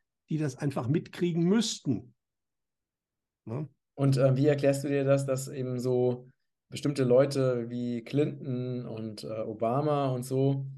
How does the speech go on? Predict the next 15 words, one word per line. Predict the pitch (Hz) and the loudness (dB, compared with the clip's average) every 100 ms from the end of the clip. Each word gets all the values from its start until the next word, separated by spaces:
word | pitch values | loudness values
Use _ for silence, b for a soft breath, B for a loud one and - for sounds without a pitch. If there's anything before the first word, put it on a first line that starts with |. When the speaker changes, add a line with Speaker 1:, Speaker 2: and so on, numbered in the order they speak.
| - | -18
Speaker 2:
<clears throat> | _ _ - | _ _ -2
dass | 156 139 135 | 2 4 4
die | 139 135 | 4 4
halt | 135 | 4
immer | 135 139 139 | 4 0 0
wieder | 135 135 135 131 135 - _ _ - | 2 2 4 2 -4 -14 _ _ -12
sich | 135 135 | -10 -6
über | 135 127 | -2 0
diesen | 120 123 127 | 0 -4 -8
Begriff | 120 131 151 147 | -8 -6 -4 -2
flache | 123 127 143 | -2 -4 -2
Erde | 120 131 135 117 | 0 0 0 -2
lustig | 123 147 - - | -2 -4 -6 -10
gemacht | 165 165 - 165 | -8 -10 -12 -12
haben? | 180 208 214 | -10 -10 -14